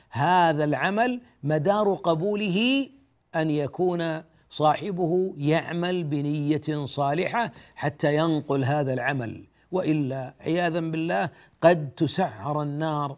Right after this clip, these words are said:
ببعض العاملين، والذين قد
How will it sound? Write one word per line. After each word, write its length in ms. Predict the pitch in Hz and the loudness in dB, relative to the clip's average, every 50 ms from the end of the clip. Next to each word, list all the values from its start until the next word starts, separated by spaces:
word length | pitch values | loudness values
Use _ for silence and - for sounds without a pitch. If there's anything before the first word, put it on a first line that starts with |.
| _ _ - | _ _ 0
ببعض 460 | 156 160 156 135 165 143 135 135 143 | 2 2 4 4 2 0 0 -2 -2
العاملين، 840 | 143 135 120 117 143 139 135 139 135 131 139 160 165 151 131 101 90 - _ _ _ _ _ _ _ _ _ _ - | -2 -2 -2 -4 -4 -4 -2 -4 -2 0 0 2 2 0 -2 -4 -8 -14 _ _ _ _ _ _ _ _ _ _ 0
والذين 500 | 156 147 151 156 165 165 175 202 208 190 | 2 4 6 6 6 4 4 2 0 0
قد 600 | 175 - - 170 156 151 160 160 156 135 135 - | -2 0 0 0 0 0 0 -2 -2 -4 -8 -10